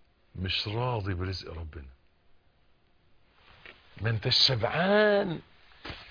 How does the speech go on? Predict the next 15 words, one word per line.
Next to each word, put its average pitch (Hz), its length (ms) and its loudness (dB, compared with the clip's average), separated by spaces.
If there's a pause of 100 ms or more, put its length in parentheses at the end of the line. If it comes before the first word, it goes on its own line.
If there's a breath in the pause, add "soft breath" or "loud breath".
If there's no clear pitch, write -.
(100)
من 117 200 0
الحلال 151 520 0
وراضي 123 400 0
بيه 104 380 -4 (180)
وسعيد 127 720 4
بيه 165 360 0 (1400)
وحاسس 165 640 6
انه 175 200 8
كفاية 190 420 10
وزيادة. 117 560 6 (1800)
والنهاردة 151 600 12
اي 226 380 12
فقير 220 500 12
في 151 120 4
مصر، 190 440 12